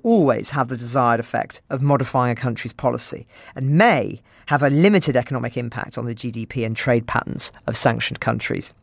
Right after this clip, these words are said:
In this study, we focus on the reactions of Russian firms to sanctions imposed by the U S and the E U after the twenty fourteen Russian annexation of Crimea and beyond, looking at their strategic responses to institutional processes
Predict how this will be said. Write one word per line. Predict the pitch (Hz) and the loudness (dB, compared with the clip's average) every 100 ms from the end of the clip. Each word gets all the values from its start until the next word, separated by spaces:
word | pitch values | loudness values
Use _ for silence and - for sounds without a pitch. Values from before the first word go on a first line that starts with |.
| _ - - - - - | _ -20 -20 -20 -12 -2
In | 143 | 2
this | 151 | 2
study, | - 202 208 185 | 4 4 4 2
we | 156 | 2
focus | 180 160 - | 4 4 4
on | 151 | -2
the | 139 | 2
reactions | 147 156 - 139 127 | 4 2 0 -6 -4
of | 131 | 0
Russian | 190 - 131 | 0 0 -2
firms | - 120 117 | -4 -6 -6
to | 127 | -4
sanctions | 139 131 - 123 | -2 -2 -4 -6
imposed | 120 127 117 | -2 -2 -2
by | 123 | -4
the | 120 | -2
U | 123 120 | 0 0
S | 117 - - - - | -2 -6 -14 -14 -6
and | 131 | -4
the | 120 | -2
E | 135 | -2
U | 135 190 135 120 - - | 2 4 4 2 -4 0
after | 147 156 - | 4 4 4
the | 135 | -4
twenty | - 131 120 | -2 -4 -4
fourteen | 131 120 139 131 | -6 -2 -2 0
Russian | 120 - 120 | 0 -2 -4
annexation | 117 117 120 - 117 | -4 -4 -4 -4 -8
of | 104 | -10
Crimea | - 113 113 147 147 - | -6 -4 2 4 4 2
and | 127 123 | -2 0
beyond, | 117 95 98 - - | 0 0 -2 -10 0
looking | 151 151 156 139 | 0 4 4 4
at | 127 | 0
their | 120 | -4
strategic | 131 - 220 147 139 | -4 0 2 2 -4
responses | - 139 127 - 135 - | -4 -4 -2 -2 -4 -2
to | 127 | -6
institutional | 113 - 120 127 120 | -4 -6 -6 -6 0
processes | 139 131 135 - 127 | 2 2 0 0 -4